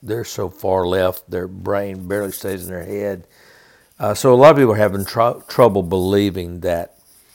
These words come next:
uh, just the environment there would ever allow him to, uh, to, uh, coach there, eh, that the students would just revolt and it would be a big mess.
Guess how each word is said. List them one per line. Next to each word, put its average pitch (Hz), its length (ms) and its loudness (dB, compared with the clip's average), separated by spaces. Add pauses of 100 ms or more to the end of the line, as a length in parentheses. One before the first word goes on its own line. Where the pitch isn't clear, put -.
(360)
uh, 87 280 -10
just 95 360 -10
the 85 340 -8
environment 90 640 -4
there 87 160 -6
would 90 160 -8
ever 90 440 -4
allow 90 520 -4
him 85 540 -14
to, 85 440 -14 (720)
uh, 87 400 -18 (800)
to, 85 380 -10 (460)
uh, 95 260 -14 (280)
coach - 380 0
there, 82 360 -6 (440)
eh, 95 240 -14
that 92 260 -10
the - 60 -20
students 90 460 -10
would 85 140 -14
just 90 300 -12
revolt 90 580 -8
and 95 100 -16
it 95 40 -10
would 90 160 -14
be 87 160 -10
a 85 80 -10
big 87 260 -14
mess. 87 560 -12